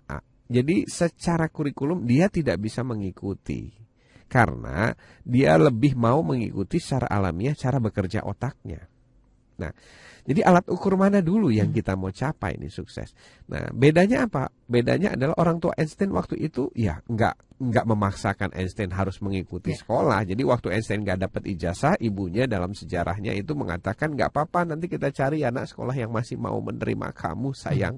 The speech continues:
Speaker 2: Hmm. Hmm.
Speaker 1: <laughs> Gitu. Yang tanpa ijazah. Sampai akhirnya Einstein kuliah, eh, di Swiss ya, di Politeknik, dan kemudian di sana dia diminta untuk, "Aduh, kalau mau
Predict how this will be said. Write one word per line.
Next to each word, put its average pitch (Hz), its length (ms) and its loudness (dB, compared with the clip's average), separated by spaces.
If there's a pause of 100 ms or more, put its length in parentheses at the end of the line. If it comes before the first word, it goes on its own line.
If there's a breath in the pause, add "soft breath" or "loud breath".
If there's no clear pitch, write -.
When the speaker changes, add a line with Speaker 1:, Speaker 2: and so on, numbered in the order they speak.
(120)
Speaker 2:
Hmm. 156 100 2
Hmm. 135 160 2
Speaker 1:
<laughs> 120 60 -2
Gitu. 113 480 -6 (480 loud breath)
Yang 143 180 8
tanpa 123 320 2
ijazah. 98 460 0 (340 loud breath)
Sampai 117 320 2
akhirnya 117 320 2
Einstein 147 400 0
kuliah, 113 480 2 (960)
eh, 117 240 2
di 113 240 2
Swiss - 400 -2
ya, 90 160 -4
di 98 160 -8
Politeknik, 92 640 -6
dan 85 240 -10
kemudian 87 400 -2
di 113 160 -2
sana 107 240 -4
dia 110 160 -2
diminta 98 400 -8
untuk, - 160 -14
"Aduh, 143 560 -8
kalau 98 240 -4
mau 104 140 -8